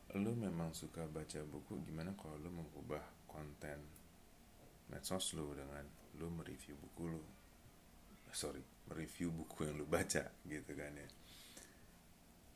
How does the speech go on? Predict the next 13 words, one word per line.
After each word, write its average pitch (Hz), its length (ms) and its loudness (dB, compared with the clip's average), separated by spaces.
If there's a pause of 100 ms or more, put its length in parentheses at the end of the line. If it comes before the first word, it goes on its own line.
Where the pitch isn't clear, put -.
(300)
Sehingga, 139 560 8 (640)
sehingga 160 440 6
orang-orang 208 520 8
akan - 240 6
melihat 92 320 6
lu - 80 6
jadi 95 240 6
lebih 80 320 4 (3000)
dalam 82 560 2
perspektif - 640 0 (160)
yang 73 420 -6 (1800)
lu 85 120 2
bawa 90 280 8